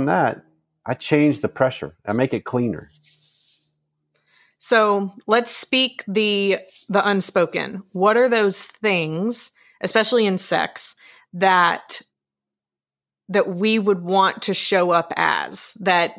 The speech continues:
Speaker 2: that you would say, "This is the way to, to act, to treat your partner, to show up as yourself. This is what makes great sex"?
Speaker 1: Well, so somebody,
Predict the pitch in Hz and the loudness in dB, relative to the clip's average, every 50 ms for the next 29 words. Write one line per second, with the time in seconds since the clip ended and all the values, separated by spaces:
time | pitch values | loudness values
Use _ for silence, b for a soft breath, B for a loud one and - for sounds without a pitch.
0 | - 220 196 165 190 180 214 214 214 220 196 - - 208 185 185 175 160 156 - | -2 0 0 0 0 0 0 2 2 0 0 0 0 2 2 2 2 -2 -6 -10
1 | - - 175 160 208 208 208 - 214 190 175 196 180 165 190 185 175 175 175 - | -14 -10 -2 0 0 0 0 -2 -4 -2 0 -2 0 2 2 2 2 0 -2 -2
2 | - 175 165 - - _ _ 190 185 - - - 175 180 196 190 - - 175 160 | -2 -2 -2 -4 -8 _ _ -6 -4 -2 2 2 2 4 2 0 -2 -6 -8 -6
3 | - - 180 160 - 165 156 - - 220 220 - - 202 202 196 190 - 175 - | -4 -4 -4 -4 -4 -6 -6 -2 0 2 2 2 0 0 -2 -2 -2 -2 -4 -4
4 | - 185 165 165 160 160 156 - _ _ _ _ - 170 160 151 156 151 - - | -2 0 2 2 2 0 -2 -4 _ _ _ _ -2 -2 -2 -2 -4 -6 -2 0
5 | 226 220 208 208 208 196 - - - _ _ 196 180 185 - _ _ _ _ 196 | 2 4 4 4 2 0 -4 -10 -18 _ _ -20 -20 -20 -20 _ _ _ _ -2
6 | 190 - 196 185 165 175 - - 175 156 - - - - 156 131 - - - - | -2 0 -2 -2 -2 -2 -2 -2 -2 -4 -4 -6 -6 -6 -6 -6 -6 -8 -10 -12
7 | - - - - - - - - _ _ _ _ - 127 135 139 139 139 - - | -12 -14 -16 -18 -18 -18 -20 -20 _ _ _ _ 0 2 4 4 4 2 0 0
8 | - 151 131 123 - - 170 185 165 190 190 190 180 170 - - | 0 2 2 2 2 0 0 2 2 2 4 4 2 2 0 -4